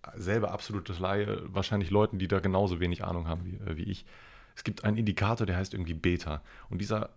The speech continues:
Indikator, der hei-, äh, der be-, besagt, wenn die, wenn die Zahl bei,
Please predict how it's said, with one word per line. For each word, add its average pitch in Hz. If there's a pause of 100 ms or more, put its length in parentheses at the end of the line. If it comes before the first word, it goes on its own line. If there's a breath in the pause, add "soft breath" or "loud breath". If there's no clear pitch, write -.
(140)
Indikator, 107
der 98
hei-, 98
äh, 98
der 92
be-, -
besagt, 90
wenn 92
die, 87 (760)
wenn 90
die 80
Zahl 95
bei, 78